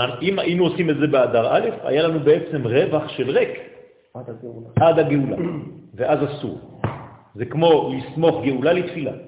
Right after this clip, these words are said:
Speaker 1: כשאתה אומר גאל ישראל, אתה אומר, "השם שפתי תפתח". אסור ל-, להפסיק במשהו אחר.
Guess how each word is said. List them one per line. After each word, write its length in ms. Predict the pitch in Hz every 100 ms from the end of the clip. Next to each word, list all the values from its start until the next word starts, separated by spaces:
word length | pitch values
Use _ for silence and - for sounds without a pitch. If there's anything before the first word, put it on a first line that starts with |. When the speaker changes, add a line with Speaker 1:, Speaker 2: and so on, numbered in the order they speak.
| -
Speaker 1:
כשאתה 220 | - - 135
אומר 160 | 147
גאל 300 | 123 135 143
ישראל, 520 | 139 - - 117 185 233
אתה 120 | 165
אומר, 260 | 156 143
"השם 260 | 127 - 147 147
שפתי 300 | 131 117 113
תפתח". 360 | 113 - - - _ _ _ _ _ _ _ - 135
אסור 560 | - 240 240 - - - - -
ל-, 720 | 131 131 131 131 127 123 120
להפסיק 420 | 120 120 147 143
במשהו 340 | 139 131 117 120
אחר. 180 | -